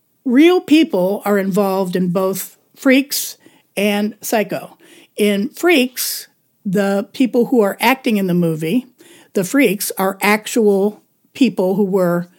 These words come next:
employees of the traveling circus at the time. Psycho was based on a novel by Robert Bloch,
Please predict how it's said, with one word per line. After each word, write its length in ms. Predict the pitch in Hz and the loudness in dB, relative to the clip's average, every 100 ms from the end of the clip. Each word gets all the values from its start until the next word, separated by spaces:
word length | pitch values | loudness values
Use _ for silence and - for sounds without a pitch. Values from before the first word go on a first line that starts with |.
| _ - | _ -6
employees 720 | 190 175 190 185 180 175 175 | -4 -2 0 0 0 0 -2
of 340 | - 175 170 | -4 -4 -4
the 260 | 170 160 170 | -6 -6 -8
traveling 480 | - 170 156 160 165 | -8 -6 -6 -6 -4
circus 480 | - 190 - - - | -4 -6 -6 -14 -10
at 140 | 175 | -10
the 80 | 160 | -10
time. 380 | - 147 - - _ _ - - - - _ _ _ _ | -10 -14 -16 -20 _ _ -20 -20 -20 -20 _ _ _ _
Psycho 800 | - 302 330 - 196 170 196 220 _ _ | -2 2 2 2 2 2 0 -4 _ _
was 240 | 220 190 175 | -4 -2 -2
based 360 | 208 214 233 - | 0 0 0 -6
on 120 | 196 | -4
a 60 | 185 | -2
novel 400 | 170 156 156 175 | -2 -2 -2 -4
by 160 | 165 | -4
Robert 400 | 165 160 165 202 | -4 -4 -6 -8
Bloch, 500 | - 175 185 220 - | -4 -2 -2 -4 -14